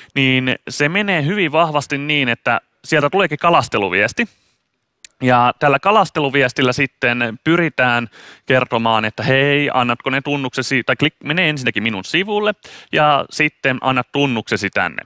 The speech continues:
No, käyttäjä syöttää tunnukset sinne, ihan perinteistä. Sitten reaaliaikainen kalasteluuhka, myös tämmönen näin vahvan tunnistautuminen, tunnistautumisen kalastelu, niin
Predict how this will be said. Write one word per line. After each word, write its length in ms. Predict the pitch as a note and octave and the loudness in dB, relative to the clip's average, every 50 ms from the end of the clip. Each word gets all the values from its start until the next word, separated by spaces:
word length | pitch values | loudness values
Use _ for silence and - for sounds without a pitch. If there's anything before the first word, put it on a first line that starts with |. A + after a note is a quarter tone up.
| - _ | -14 _
No, 180 | B2 C#3 F#3 | -4 -4 -2
käyttäjä 520 | - - E3 E3+ F3 - _ E3 D3 C#3+ C#3 | 0 2 0 0 0 -2 _ 0 0 0 0
syöttää 380 | - B2+ A2 - _ E2 D#2+ | 0 -2 -4 -4 _ -6 -6
tunnukset 460 | - - B2+ E3 F3+ F#3 - - F3+ - | -4 -6 -6 -6 -6 -6 -4 -4 -6 -4
sinne, 220 | - F3 E3+ F3 F3+ - _ _ | -4 -4 -4 -4 -6 -8 _ _
ihan 240 | A2 A2 C3+ D3 C#3 | -2 -2 -2 0 0
perinteistä. 760 | - C3+ C#3 D3 C#3+ C#3 C3 - C#3+ C#3 C#3 C3+ - D3+ C#3+ - - - - - - - - - _ _ _ _ _ | 0 0 0 0 -2 -4 -2 -2 0 0 0 0 -2 -2 -4 -4 -6 -16 -20 -20 -20 -20 -20 -20 _ _ _ _ _
Sitten 520 | - - D#3 D3+ - _ - C#3+ C#3+ - - | -2 0 0 0 0 _ 0 0 0 0 -2
reaaliaikainen 1000 | - - F3 F3 F3 D#3+ C#3 B2+ - B2+ B2+ B2 A#2+ - A#2+ A2+ A#2 A2+ A2+ G#2+ - - | 0 2 2 4 4 4 4 4 2 2 2 0 0 -2 -2 -2 -2 -2 -2 -4 -8 -4
kalasteluuhka, 1080 | - C3 A#2+ B2 A#2 - - B2 A2+ A2 G#2+ - _ _ C3 B2+ C3 B2+ - - C#3+ C#3 | -2 2 2 2 2 0 -2 -2 -2 -2 -4 -6 _ _ -2 -2 -2 -2 -2 -4 -2 -2
myös 220 | C3 B2+ B2+ - | 0 -2 -2 -2
tämmönen 340 | - C3+ B2 B2 B2 A#2 A#2 | -2 -4 -2 -2 -2 -2 0
näin 160 | B2 B2 A#2 | 0 0 2
vahvan 340 | A#2+ C3+ D#3+ E3 F3 E3 C#3+ | 2 2 2 2 2 0 0
tunnistautuminen, 920 | - D3 C#3+ C3+ C3+ - - C#3+ B2+ B2 - C#3 B2+ B2+ B2+ B2+ B2+ A#2+ A2 _ _ _ _ | -4 -8 -6 -6 -8 -8 -6 -4 -4 -4 -4 -6 -6 -4 -2 -4 -4 -6 -10 _ _ _ _
tunnistautumisen 680 | - C#3+ C3+ C3 B2 - - B2 A#2+ B2 B2 A#2 B2 A#2+ - | -6 -4 -4 -4 -2 -2 -2 -2 -2 -4 -4 -4 -4 -4 -2
kalastelu, 520 | - B2+ B2+ A#2+ A#2 - - A#2+ A2+ A2+ A2 | -2 2 2 2 0 0 -4 -6 -6 -4 -4
niin 280 | A2 A2+ G#2+ G#2+ G#2 | -2 -2 -2 -2 -4